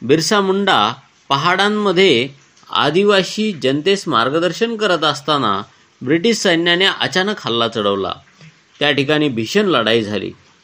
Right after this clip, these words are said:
बिरसा मुंडांना चक्रधरपूर येथे बंदी बनवून रांची येथील कारागृहात त्यांची रवानगी करण्यात आली.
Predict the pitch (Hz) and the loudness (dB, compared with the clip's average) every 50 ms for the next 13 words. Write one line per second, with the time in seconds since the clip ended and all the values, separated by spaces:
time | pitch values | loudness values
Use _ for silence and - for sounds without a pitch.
0 | _ - 110 147 151 - 208 190 180 165 156 156 147 156 165 165 160 160 160 160 | _ -2 0 0 0 2 0 2 2 2 0 0 2 2 2 2 2 2 2 2
1 | 165 160 - - _ _ _ - - 170 175 175 220 240 240 208 220 220 202 190 | 0 -2 -8 -18 _ _ _ -4 0 0 0 2 2 2 4 4 4 4 4 4
2 | 208 202 175 160 143 135 135 175 190 165 120 117 131 135 - _ _ _ _ _ | 4 4 4 4 4 2 2 2 2 4 4 2 0 -4 -10 _ _ _ _ _
3 | _ _ _ - - 110 113 135 151 170 190 214 262 254 220 214 180 165 156 139 | _ _ _ -16 -8 0 2 2 2 2 0 -2 -2 2 2 4 4 4 2 2
4 | 123 113 120 - _ _ - - - 120 143 147 165 185 190 180 233 240 226 190 | 0 -2 -6 -10 _ _ -12 -8 -4 0 2 2 2 2 0 0 0 0 0 2
5 | - 202 214 196 170 165 151 131 131 139 151 156 170 175 175 180 180 139 113 110 | 2 2 2 2 2 2 0 2 2 0 0 0 -2 -2 0 2 2 2 0 0
6 | - _ _ _ _ - 135 139 143 147 147 202 190 127 101 98 107 123 143 165 | -4 _ _ _ _ -4 -4 -2 -2 0 0 0 2 2 0 0 0 0 0 0
7 | 180 202 202 196 151 117 110 110 101 92 87 92 92 92 90 | -2 -4 -4 -4 -4 -2 -2 -2 -4 -4 -4 -6 -6 -6 -8